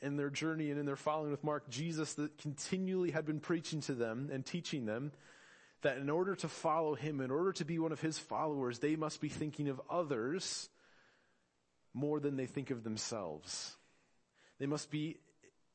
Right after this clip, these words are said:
servants. Jesus says he came to be a servant, not to be served. And he, Jesus talks to them about the suffering that they would have to endure for following. He,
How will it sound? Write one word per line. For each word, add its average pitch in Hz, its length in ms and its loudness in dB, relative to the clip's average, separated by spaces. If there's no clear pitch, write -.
servants. - 1000 -2
Jesus 123 300 -4
says 127 200 -2
he 170 160 -2
came 175 380 -4
to - 160 -4
be 160 400 -4
a 117 80 -6
servant, 120 600 -2
not 131 260 -4
to 139 100 -6
be 123 160 -6
served. 90 640 -4
And 127 80 -6
he, 139 80 -4
Jesus 139 360 -4
talks - 280 -2
to 139 80 -2
them 139 100 2
about 127 220 2
the 135 60 -4
suffering 160 560 -2
that 143 120 -2
they 151 80 2
would 135 120 0
have 139 160 -2
to 127 160 -2
endure 139 340 2
for 135 120 -4
following. 117 460 2
He, 143 200 -4